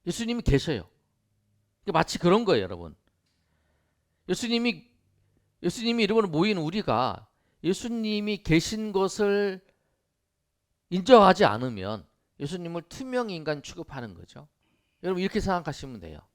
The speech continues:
어떻게 생각하시냐면 예수님이 계시다는 걸 인정하는 것이 뭐냐면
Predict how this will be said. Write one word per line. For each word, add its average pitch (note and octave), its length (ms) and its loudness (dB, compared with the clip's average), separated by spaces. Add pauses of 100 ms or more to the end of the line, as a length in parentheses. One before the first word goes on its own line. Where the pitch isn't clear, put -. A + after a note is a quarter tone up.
(100)
어떻게 - 240 -10
생각하시냐면 G2+ 800 -8 (640)
예수님이 G3 340 -4
계시다는 E3+ 500 4
걸 E3+ 140 2
인정하는 C#3 560 0
것이 A#2+ 200 -8
뭐냐면 G2 580 -10